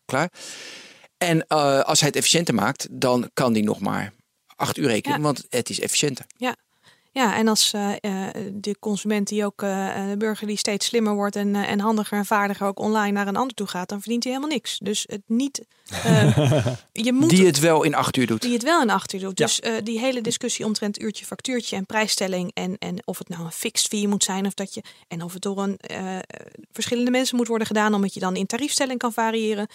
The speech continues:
Speaker 2: Dat is een hele lastige die nu gaande is binnen de juridische sector. En ja, ehm,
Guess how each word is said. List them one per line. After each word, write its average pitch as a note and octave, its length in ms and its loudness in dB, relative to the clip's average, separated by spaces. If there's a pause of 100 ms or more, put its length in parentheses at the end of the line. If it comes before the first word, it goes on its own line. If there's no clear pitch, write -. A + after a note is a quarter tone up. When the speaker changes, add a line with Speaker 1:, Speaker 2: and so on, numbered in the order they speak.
(180)
Speaker 2:
Dat G#3 140 -4
is G#3 60 -2
een G#3 60 2
hele B3+ 240 4
lastige G#3+ 400 0
die G3+ 120 -2
nu G3+ 100 2
gaande F#3 320 0
is F3 100 -4
binnen F#3+ 240 -2
de F3+ 60 -6
juridische F3+ 360 -4
sector. - 320 -8 (480)
En F#3 160 -2
ja, G#3 320 2
ehm, F#3 360 -4